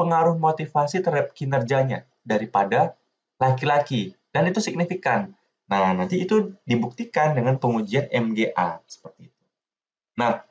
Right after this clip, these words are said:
datanya sudah saya sel-, siapkan. Jadi, datanya nanti bisa di-download. Ini link download datanya. Kira-kira datanya seperti ini ya. Nah, jadi kalau yang warna kuning ini perempuan, yang warna, <clears throat>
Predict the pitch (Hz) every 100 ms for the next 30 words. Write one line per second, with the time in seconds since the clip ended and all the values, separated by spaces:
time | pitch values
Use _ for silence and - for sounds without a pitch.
0 | _ _ _ _ _ _ _ _ _ -
1 | - _ - 127 143 - - 160 - 143
2 | 131 127 123 117 - 120 - 90 87 127
3 | - - - _ - - - 104 127 139
4 | 151 170 139 123 117 107 98 123 - 127
5 | 139 147 131 120 107 104 98 - 92 -
6 | 82 82 98 131 _ _ _ _ - 104
7 | 101 123 127 123 123 135 - - 92 95
8 | 85 107 - _ _ _ _ _ 101 95
9 | 98 131 160 156 147 135 131 135 131 131
10 | 127 123 170 - 131 123 104 95 101 120
11 | 113 110 107 107 101 101 104 - _ _
12 | _ _ _ _ _ _ _ _ _ _
13 | _ _ _ _ _ _ - 214 185 131
14 | -